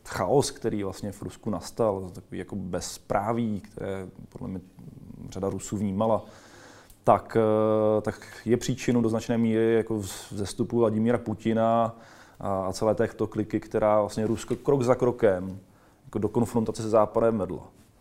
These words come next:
Takže tam jsme mohli jako podle mě se chovat lépe, mohli jsme prostě přemýšlet za roh a, a zabránit tomu, aby prostě Rusko jako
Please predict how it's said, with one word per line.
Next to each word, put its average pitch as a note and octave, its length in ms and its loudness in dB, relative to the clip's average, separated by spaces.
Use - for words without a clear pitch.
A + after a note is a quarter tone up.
Takže G2 220 -4
tam B2 240 2
jsme C#3 160 0
mohli B2 320 6
jako B2 160 4
podle A2+ 240 0
mě A#2 160 2
se A#2+ 140 -4
chovat A#2+ 320 2
lépe, E2 320 0
mohli G#2+ 260 -2
jsme A2+ 220 -2
prostě - 420 -4
přemýšlet A2+ 540 2
za F#2+ 160 -2
roh G#2 360 -4
a, G2+ 340 -2
a G#2 460 4
zabránit B2+ 420 2
tomu, C#3 160 2
aby B2+ 120 -2
prostě - 260 -4
Rusko B2 420 0
jako A2+ 180 -2